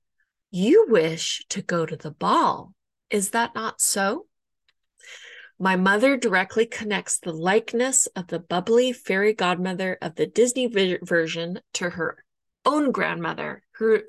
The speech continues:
her mother's mother, with whom she stayed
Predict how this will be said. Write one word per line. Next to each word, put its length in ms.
her 120
mother's 440
mother, 340
with 200
whom 400
she 220
stayed 640